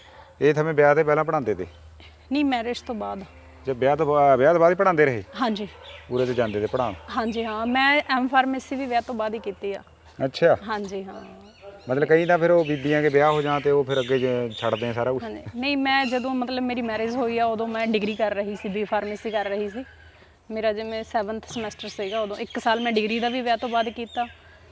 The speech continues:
Speaker 2: ਤੇ ਉਸ ਤੋਂ ਬਾਅਦ ਫਿਰ ਸਾਡੇ ਬੀਜੀ ਮੈਨੂੰ ਕਹਿੰਦੇ ਵੀ, "ਤੁਸੀਂ ਅੱਗੇ ਪੜ੍ਹਨਾ ਤਾਂ ਪੜ੍ਹ ਸਕਦੇ ਹੋ।"
Speaker 1: ਹੂੰ।
Speaker 2: ਤੇ ਫਿਰ ਮੈਂ ਜਿਵੇਂ ਐਮ ਫਾਰਮੇਸੀ ਦੇ ਵਿੱਚ ਮੈਂ ਐਡਮਿਸ਼ਨ ਲਈ ਤੇ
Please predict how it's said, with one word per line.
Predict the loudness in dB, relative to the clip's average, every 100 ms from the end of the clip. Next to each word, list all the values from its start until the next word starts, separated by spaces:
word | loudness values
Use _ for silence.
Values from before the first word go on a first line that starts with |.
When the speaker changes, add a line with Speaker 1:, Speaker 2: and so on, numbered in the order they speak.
| -12
Speaker 2:
ਤੇ | -8
ਉਸ | -6
ਤੋਂ | -8 -4
ਬਾਅਦ | -2 -2
ਫਿਰ | -4 -4 -4 -4
ਸਾਡੇ | -4 -4
ਬੀਜੀ | -4 -6 -6
ਮੈਨੂੰ | -8 -8
ਕਹਿੰਦੇ | -8 -6 -6
ਵੀ, | -8 -8 -10 -16 _ -16
"ਤੁਸੀਂ | -10 -8
ਅੱਗੇ | -6 -6
ਪੜ੍ਹਨਾ | -4 -4 -6 -10 -10
ਤਾਂ | -12
ਪੜ੍ਹ | -8 -8
ਸਕਦੇ | -4 -6 -6 -8
ਹੋ।" | -10
Speaker 1:
ਹੂੰ। | -14 -12 -10 -8 -10 -14 -14
Speaker 2:
ਤੇ | -10 -8 -10 -12 -10
ਫਿਰ | -10
ਮੈਂ | -8 -8 -8
ਜਿਵੇਂ | -8 -8
ਐਮ | -8 -10
ਫਾਰਮੇਸੀ | -8 -8 -8 -12 -10
ਦੇ | -10
ਵਿੱਚ | -10 -10
ਮੈਂ | -12 -12
ਐਡਮਿਸ਼ਨ | -10 -10 -10 -8
ਲਈ | -8 -8 -10 _ -20 -20 -20 -20 -14
ਤੇ | -12 -12